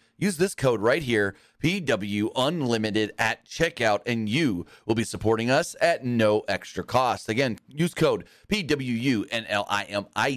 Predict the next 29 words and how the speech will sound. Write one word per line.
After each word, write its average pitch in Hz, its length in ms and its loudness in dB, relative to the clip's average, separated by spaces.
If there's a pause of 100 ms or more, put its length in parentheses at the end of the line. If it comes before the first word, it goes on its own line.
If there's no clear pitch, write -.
T 127 420 -6
E 127 200 -4
D 107 340 0
at 104 80 -2
checkout 127 400 0
for - 220 -2
all 175 240 4
Epic 113 280 0
Games 110 300 -2
and 101 140 0
Epic 92 240 -2
Game 92 220 0
Store 98 180 -2
purchases, 147 560 -4
whether 151 200 4
that's 139 200 0
your 123 80 -8
computer, 117 500 0 (260)
your 120 140 0
mobile 120 260 2
device, 98 380 0 (220)
your 101 80 -8
PlayStation, 120 520 -2
your 110 120 2
Xbox, 139 480 -2
or 123 60 -4
your 120 120 -2
Nintendo 104 340 -2
Switch. - 520 -2